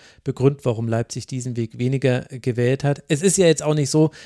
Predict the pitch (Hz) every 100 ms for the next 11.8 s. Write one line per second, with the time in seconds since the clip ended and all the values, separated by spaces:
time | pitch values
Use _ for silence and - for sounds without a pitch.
0 | - 147 131 135 - - 156 - 123 135
1 | 139 135 120 110 113 - - 117 110 -
2 | - 104 - 143 156 127 131 135 - 131
3 | 123 123 147 160 123 120 123 123 - 131
4 | 120 123 - 120 135 127 113 117 120 143
5 | 165 143 135 127 127 - 131 135 143 -
6 | 147 151 147 - - - _ - - 190
7 | 185 160 151 151 143 143 135 151 147 139
8 | 170 165 143 127 - 156 139 - 120 131
9 | 117 120 117 - 120 117 117 104 107 107
10 | 107 - 131 131 131 123 120 - 123 113
11 | 117 113 113 - 117 - 175 170